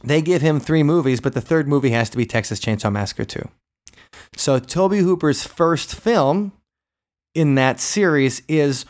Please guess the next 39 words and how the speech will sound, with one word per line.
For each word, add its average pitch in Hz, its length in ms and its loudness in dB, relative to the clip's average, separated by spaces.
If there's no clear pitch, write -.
written 185 420 0
by, 127 480 0
uh, 123 160 0
Dan 147 280 0
O'Bannon, 139 680 0
who 160 240 2
wrote 131 320 0
Alien, 135 540 -2
who 151 140 -2
wrote, 127 460 0
uh, 123 180 0
Return 123 340 -2
of 175 60 0
the 165 60 2
Living 147 320 2
Dead, 120 360 0
and 131 460 0
he 147 160 -2
also 196 360 0
wrote, 143 420 0
uh, 131 220 0
Alejandro 147 760 2
Jodorowsky's 135 760 0
version 135 320 0
of 113 220 -2
Dune. 175 540 0
He 147 60 -2
was 135 160 0
coming 139 260 0
on 131 120 0
to 127 100 -6
write 131 140 0
the 110 60 -8
script 143 280 -4
for 135 100 -4
that 123 140 0
version 123 280 0
of 107 120 -4
Dune. 135 360 0